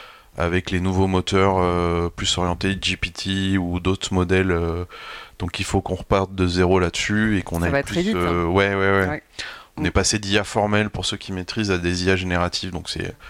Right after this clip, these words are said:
Speaker 2: Mm.
Speaker 1: c'est orthogonal. Donc, euh, voilà, on, c'est toujours pareil, on, on prend de l'avance et puis on, à un moment donné, on se fait rattraper par le marché et il faut qu'on reprenne. Donc vraiment, nous, c'est les deux secteurs là où on est, euh, qui, qui, qui vont vraiment nous aider pour la suite.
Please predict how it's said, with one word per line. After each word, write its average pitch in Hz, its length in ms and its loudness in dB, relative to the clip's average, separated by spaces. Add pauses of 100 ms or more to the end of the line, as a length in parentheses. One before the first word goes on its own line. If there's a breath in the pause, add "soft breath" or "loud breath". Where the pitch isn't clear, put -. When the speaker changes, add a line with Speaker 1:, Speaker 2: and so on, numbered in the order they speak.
(320 loud breath)
Speaker 2:
Mm. 139 120 -8
Speaker 1:
c'est 143 100 -2
orthogonal. 98 640 0
Donc, 95 260 -6
euh, 95 220 4
voilà, 95 320 4
on, 98 240 0
c'est 98 160 -8
toujours 113 180 -6
pareil, 107 220 2
on, 92 100 -8 (560 loud breath)
on 98 140 0
prend 113 180 0
de 107 60 0
l'avance 117 460 0
et 110 40 -2
puis 104 280 0
on, 98 240 2
à 95 40 0
un 95 40 0
moment 98 260 2
donné, 101 300 2
on 107 100 2
se - 100 -4
fait 104 80 -2
rattraper 98 380 -2
par 98 200 0
le 98 60 -4
marché 98 300 -2
et 107 220 0
il 90 80 -2
faut 95 160 -2
qu'on 85 160 -6
reprenne. 95 380 -2 (360 loud breath)
Donc 101 120 4
vraiment, 113 260 4
nous, 123 120 4
c'est 120 180 0
les 107 120 2
deux 117 140 2
secteurs 120 400 0
là 110 180 2
où 107 80 0
on 101 260 2
est, 117 300 2 (600 loud breath)
euh, 92 640 4
qui, 87 360 -4
qui, - 280 -8
qui - 200 -6
vont 87 200 2
vraiment 92 340 2
nous 92 200 0
aider 90 120 2
pour 95 160 -2
la 87 80 -2
suite. - 400 -8